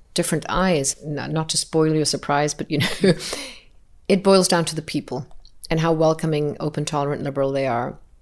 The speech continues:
And I think this is one of the special things about Portugal. We are not robots, we're human beings, and we want to feel welcome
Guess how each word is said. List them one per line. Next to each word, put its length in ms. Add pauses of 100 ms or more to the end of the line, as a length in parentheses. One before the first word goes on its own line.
(140)
And 80
I 20
think 120
this 120
is 200
one 160
of 60
the 80
special 360
things 320
about 200
Portugal. 560 (640)
We 160
are 100
not 220
robots, 460
we're 80
human 260
beings, 340
and 120
we 40
want 200
to 40
feel 180
welcome 540